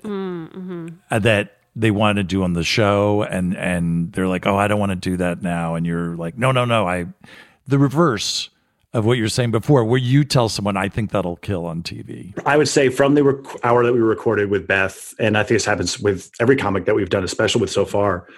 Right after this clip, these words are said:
Speaker 3: there are bits in there that I'm like, "You know what? I don't think it's the strongest." And then, you know, you can take my, you know, take my <laughs> advice or leave it. Just like, I mean, they, you know, they certainly run it by other people, other friends, other comics.
Speaker 2: Right.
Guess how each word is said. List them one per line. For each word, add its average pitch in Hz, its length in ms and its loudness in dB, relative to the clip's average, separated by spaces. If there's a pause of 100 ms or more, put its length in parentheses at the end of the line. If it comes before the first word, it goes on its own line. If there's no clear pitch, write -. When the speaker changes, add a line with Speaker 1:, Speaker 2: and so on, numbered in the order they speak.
(560)
Speaker 3:
there 123 280 4
are 120 120 6
bits 123 300 0
in 117 80 2
there 110 180 4
that 101 120 0
I'm 104 100 0
like, 104 180 -4
"You 120 80 2
know 135 100 2
what? 156 200 -2 (580)
I 147 800 0 (180)
don't 135 160 6
think 135 120 2
it's 151 100 2
the 165 60 0
strongest." 95 720 -2 (880)
And 113 200 2
then, 113 160 4
you 117 60 2
know, 110 140 2
you 113 180 0
can 113 140 -6
take 120 160 0
my, 120 180 4
you 135 240 0
know, 104 60 0
take 123 200 0
my 143 140 4
<laughs> 165 60 4
advice 147 260 4
or 175 80 4
leave 117 240 4
it. - 300 -6
Just 139 180 0
like, 147 140 4
I 147 40 4
mean, 151 200 2
they, 156 80 2
you 151 80 0
know, 135 80 4
they 120 100 2
certainly 151 240 0
run 127 140 2
it 113 60 -2
by 120 200 2
other 123 140 0
people, 98 200 -2
other 98 140 0
friends, 110 240 0
other 107 140 2
comics. 110 420 0
Speaker 2:
Right. 85 240 0